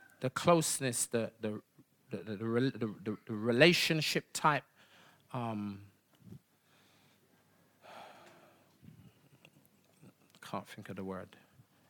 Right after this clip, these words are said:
language. Rela-, my friend and servant, you know. Talk about a bringing. I mean, <clears throat> what would it be like for, for you to become a friend of God,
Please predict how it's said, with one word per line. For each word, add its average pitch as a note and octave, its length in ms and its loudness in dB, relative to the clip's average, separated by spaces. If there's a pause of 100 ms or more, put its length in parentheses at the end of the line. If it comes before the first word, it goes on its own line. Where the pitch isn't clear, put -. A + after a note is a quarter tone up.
(120)
language. C3 840 4 (1700)
Rela-, A#2 220 -2 (140)
my A#2 140 -6
friend F3+ 520 4
and D3+ 180 4
servant, C#3+ 520 2
you G#2 80 -6
know. F#2+ 180 -8 (460)
Talk A3+ 240 8
about G#3 280 8
a - 40 2
bringing. C#3 520 2 (1200)
I C#3+ 60 -2
mean, C#3+ 340 2 (240)
<clears throat> C3+ 300 -12
what C#4+ 160 4
would G#3+ 140 6
it A3+ 100 0
be F#3 140 4
like D#3+ 300 4 (100)
for, C#3 400 -2
for C3+ 100 -2
you D#3+ 220 4
to - 180 -2
become C#3 460 0
a B2 40 0
friend C3+ 720 0 (260)
of C3 220 2
God, A#2+ 320 4